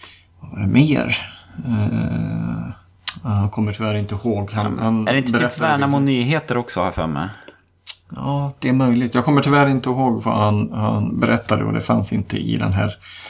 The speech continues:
Speaker 1: eh, listningen. Men Skövde Nyheter var en utav dem i alla fall. Eh, snyggare, snabbare och mobilanpassad, eh, säger de i den här artikeln. Och, eh, det stämmer.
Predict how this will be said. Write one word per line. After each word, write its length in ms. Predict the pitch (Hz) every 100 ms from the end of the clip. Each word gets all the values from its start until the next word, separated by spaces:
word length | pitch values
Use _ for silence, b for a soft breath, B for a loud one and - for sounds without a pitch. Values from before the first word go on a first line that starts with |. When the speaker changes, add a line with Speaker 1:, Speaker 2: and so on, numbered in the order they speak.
| B - 147 240 - - -
Speaker 1:
eh, 420 | 107 - 85 87
listningen. 560 | - 113 104 123 123 117
Men 200 | 120 123
Skövde 280 | 135 131 131
Nyheter 500 | 135 123 123 117 107
var 280 | 110 113 -
en 220 | 57 58
utav 340 | - 58 -
dem 180 | 50 -
i 40 |
alla 220 | 50 50 -
fall. 280 | - - - - B B B B B B B _ - - _ -
Eh, 420 | 117 113 110 113
snyggare, 500 | - 175 165 156 160 160
snabbare 480 | - 143 139 127 135
och 260 | 127 - -
mobilanpassad, 1160 | 127 120 143 120 104 101 104 110 - 139 120 104
eh, 960 | 110 92 _ _ - 113 107 117 120
säger 340 | 113 - 107 107
de 200 | - -
i 120 | -
den 160 | - 101
här 260 | - - -
artikeln. 480 | 127 139 - 143 -
Och, 340 | - 120 - 120
eh, 160 | 120
det 200 | 120 135
stämmer. 340 | 143 139 123